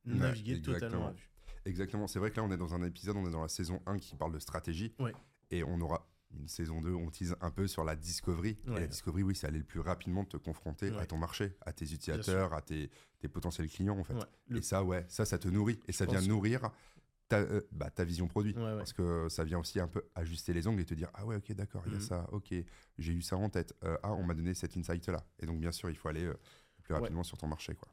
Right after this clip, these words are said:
Speaker 2: Est-ce que on
Speaker 1: Qui fait une
Speaker 2: peut
Speaker 1: très belle transition, en plus, je
Speaker 2: Ouais,
Speaker 1: pense, le
Speaker 2: bah
Speaker 1: marché
Speaker 2: oui.
Speaker 1: pour l'épisode, le prochain
Speaker 2: Pour le
Speaker 1: épisode.
Speaker 2: prochain épisode, euh, sur, sur le marché, bien sûr. Euh,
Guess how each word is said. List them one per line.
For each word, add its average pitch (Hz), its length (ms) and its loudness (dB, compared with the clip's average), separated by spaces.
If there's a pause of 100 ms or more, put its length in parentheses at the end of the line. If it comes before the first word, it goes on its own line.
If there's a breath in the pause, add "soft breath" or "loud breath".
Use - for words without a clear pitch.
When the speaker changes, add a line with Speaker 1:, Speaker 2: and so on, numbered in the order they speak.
Speaker 2:
Est-ce 135 180 0
que - 120 -2
on 185 160 4
Speaker 1:
Qui 143 80 0
fait 160 80 4
une 160 60 6
Speaker 2:
peut 151 80 4
Speaker 1:
très 147 80 6
belle 98 100 8
transition, 82 420 0
en 147 60 4
plus, - 280 -4 (120)
je 143 40 4
Speaker 2:
Ouais, 160 120 8
Speaker 1:
pense, 95 240 2
le 151 40 4
Speaker 2:
bah 151 100 8
Speaker 1:
marché 151 200 4
Speaker 2:
oui. 101 60 4
Speaker 1:
pour 92 180 0
l'épisode, 87 380 2
le 90 80 2
prochain 90 340 0
Speaker 2:
Pour 135 160 4
le 131 80 8
Speaker 1:
épisode. 131 140 4
Speaker 2:
prochain 131 320 0
épisode, 117 500 -2
euh, 101 340 -2
sur, 104 400 -6
sur 123 200 0
le 117 100 2
marché, 113 400 -2
bien 127 160 0
sûr. 160 460 -2
Euh, 117 260 2